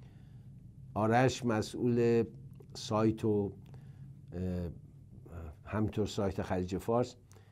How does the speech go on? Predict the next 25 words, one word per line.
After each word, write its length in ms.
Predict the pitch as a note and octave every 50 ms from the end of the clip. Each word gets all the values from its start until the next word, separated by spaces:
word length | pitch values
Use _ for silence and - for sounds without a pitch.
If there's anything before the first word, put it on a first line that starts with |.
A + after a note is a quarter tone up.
| _ - -
که 80 | - G#2
اونجا 380 | G2 G2+ F#2+ G#2+ G#2+ G2+ F#2 F#2 - -
اداره 380 | - A2+ G#2 A2 G#2 G2+ A#2 A#2
می‌کنه 380 | A2+ G#2+ G2+ - G#2 F#2+ G2 G2+
و 120 | F#2+ F#2
کارهای 280 | - - G#2 G2+ G#2 G2+
فنیشو 480 | - - G2+ G2+ G#2 G2+ G2 - -
انجام 360 | F#2 G2 G2 F#2+ G#2 G2+ G2
می‌ده، 440 | G2 G2 G2 F2+ G2 B2+ C3+ D3+ D3 - - - - - - - - - - - - - - - - - - - - - -
اشاره 420 | A#2+ B2 A#2+ - D3 B2+ B2+ C#3+ D#3
می‌کرد 460 | D#3+ D#3+ D#3+ D#3 D#3 D3+ D3 A#2+ A#2+
راجع 460 | B2 C3 B2+ A#2 B2 B2 G#2 A#2+ D3
به 80 | D#3+ D#3
یه 80 | D#3
آدمی 480 | C#3 G2+ B2+ B2 C3+ C3+ C#3 C#3 C3 A2
که 160 | - - A2+
گفت 280 | G2 A2+ C3 B2 B2+ -
در 160 | C3 A#2+ A#2
یونان 440 | A#2 A2+ A#2+ A#2 A2+ A#2+ C3 C#3 B2+
نشسته 800 | A#2+ A2+ - A#2+ B2 - - - - B2+ C#3 D3+ D#3+ D#3 D#3 - - - - - - - -
و 80 | A#2
تیر 320 | - - - F3 F3+ F#3 D#3+
در 200 | B2+ D3+ C#3 C3+
تاریکی 520 | - - D3+ D3 C3+ C3+ B2+ - - F3
می‌اندازد 800 | D3+ B2+ A#2 G2+ F2+ G2 F#2 E2+ F#2 F#2 - - E2 D#2 - -